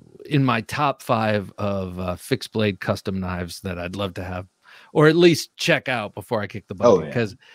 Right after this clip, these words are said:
Speaker 2: Oh,
Speaker 1: oh
Speaker 2: yeah.
Speaker 1: man, they just, they just sing to me. I, I love Walter Brand knives.
Speaker 2: They're beautiful. I mean,
Speaker 1: Yeah.
Speaker 2: beautiful pieces. Uh,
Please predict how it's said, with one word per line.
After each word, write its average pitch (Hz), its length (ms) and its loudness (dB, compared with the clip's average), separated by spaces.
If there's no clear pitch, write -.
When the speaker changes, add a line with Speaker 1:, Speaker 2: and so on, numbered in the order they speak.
Speaker 2:
Oh, 107 180 2
Speaker 1:
oh 80 40 0
Speaker 2:
yeah. - 80 -4
Speaker 1:
man, 98 440 -6
they 120 120 0
just, 107 320 -6
they 117 140 -2
just 104 260 -6
sing 107 240 -4
to 101 120 -10
me. 95 160 -6
I, 95 220 -4
I 104 120 -4
love 98 480 -4
Walter 95 320 -12
Brand 92 360 -10
knives. 92 400 -14
Speaker 2:
They're 117 120 6
beautiful. 101 560 4
I 90 40 -12
mean, 90 140 -2
Speaker 1:
Yeah. 85 60 0
Speaker 2:
beautiful 98 380 4
pieces. 90 560 2
Uh, 85 380 4